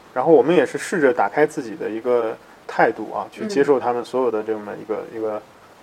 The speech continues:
Speaker 1: 一个状态吧。
Speaker 2: 嗯。
Speaker 1: 嗯，那当然有好有坏啊，
Speaker 2: 嗯。
Speaker 1: 在我们在每，每经历的每一个义工的身上，也看到了我们自己的一些问题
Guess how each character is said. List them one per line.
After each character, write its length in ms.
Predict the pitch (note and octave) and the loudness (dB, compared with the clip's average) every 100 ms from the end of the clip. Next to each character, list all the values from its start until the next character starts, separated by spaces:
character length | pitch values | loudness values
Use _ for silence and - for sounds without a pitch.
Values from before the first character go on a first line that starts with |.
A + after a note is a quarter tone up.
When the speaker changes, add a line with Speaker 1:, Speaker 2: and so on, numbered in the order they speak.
| _ | _
Speaker 1:
一 60 | A2+ | -6
个 80 | A#2 | 0
状 200 | D#3 A2+ | 0 0
态 160 | A2 | -6
吧。 200 | G#2+ G#2 - - | -6 -8 -10 -18
Speaker 2:
嗯。 200 | F#3+ E3+ | -14 -10
Speaker 1:
嗯， 200 | G#2+ G2 A2 | -10 -10 -8
那 240 | A#2 A#2 A2 - - - | -4 -2 -4 -10 -8 2
当 120 | C#3 | 2
然 80 | C3+ | 4
有 80 | |
好 140 | C3+ C3 | 4 2
有 100 | A2 | 0
坏 260 | - A2+ G#2+ - - | 0 -2 -4 -12 -12
啊， 140 | G#2+ | -10
Speaker 2:
嗯。 160 | F#2+ F#3 | -10 -6
Speaker 1:
在 200 | C3 B2 | 0 0
我 120 | A2 | 0
们 100 | A#2 | 0
在 200 | C3 B2+ | 2 2
每， 140 | A#2 A2+ | 2 -4
每 160 | A#2 | -6
经 200 | A2+ C3+ | -6 -6
历 80 | C3+ | -4
的 80 | B2+ | -4
每 160 | A#2 A2 | -4 -4
一 60 | |
个 80 | B2 | -4
义 120 | A#2+ | -6
工 160 | B2 B2 | -4 -4
的 80 | A#2 | -2
身 200 | D3 C#3 | -2 0
上， 180 | B2+ - - - - | 0 -2 -12 -20 -10
也 100 | A2 | -8
看 220 | G#2 F#3+ | 0 2
到 140 | E3+ C3 | 6 6
了 100 | A2 | 6
我 120 | G#2+ | 2
们 220 | A2 A#2 | -4 -10
自 140 | B2 C#3+ | -10 -10
己 140 | A#2 | -6
的 100 | A2 | -6
一 80 | A#2+ | -6
些 140 | C3 | -4
问 180 | C#3 E3+ | -4 -4
题 180 | A2 - | -6 -16